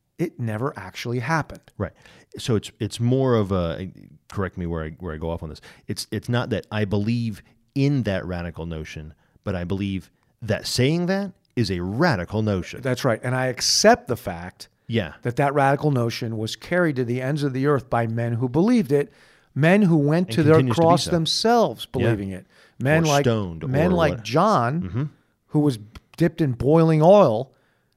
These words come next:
Speaker 1: and somehow lived through it.
Speaker 2: And beheaded.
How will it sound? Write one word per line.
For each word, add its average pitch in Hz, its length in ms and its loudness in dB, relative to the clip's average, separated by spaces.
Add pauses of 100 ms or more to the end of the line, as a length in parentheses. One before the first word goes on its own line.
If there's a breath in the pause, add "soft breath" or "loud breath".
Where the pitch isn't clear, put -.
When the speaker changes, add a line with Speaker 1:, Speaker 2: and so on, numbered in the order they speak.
(180)
Speaker 1:
and 139 140 -2
somehow 160 640 4
lived 165 400 2
through 101 260 -2
it. 107 240 -6
Speaker 2:
And 95 180 -4
beheaded. 107 800 -4